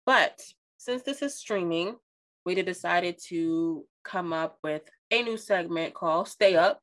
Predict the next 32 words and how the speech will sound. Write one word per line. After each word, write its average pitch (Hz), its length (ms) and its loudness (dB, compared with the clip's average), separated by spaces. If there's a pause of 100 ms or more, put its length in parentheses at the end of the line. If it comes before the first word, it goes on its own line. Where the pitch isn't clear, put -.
(140)
And 196 420 4 (320)
what 240 260 0
that 320 200 6
means 254 360 -6
is, 202 520 0 (120)
you 302 120 -4
know, 254 200 0
when 226 220 -10 (380)
you 247 100 -10
see 254 160 -4
somebody 233 460 2
on 220 80 -4
the 214 80 -4
street, 208 600 0 (100)
you 202 140 -8
know, 180 500 0 (600)
they 208 200 2
leaving 202 500 -2
or 190 60 0
whatever, 185 720 -2
you 202 140 -6
just 202 180 -2
look 214 140 -2
at 196 60 -6
them, 208 140 -2
you're 220 80 -6
like, 220 200 -2
"All 302 120 4
right, 285 340 2 (140)
stay 320 280 6
up." 294 300 4 (240)
So 175 520 4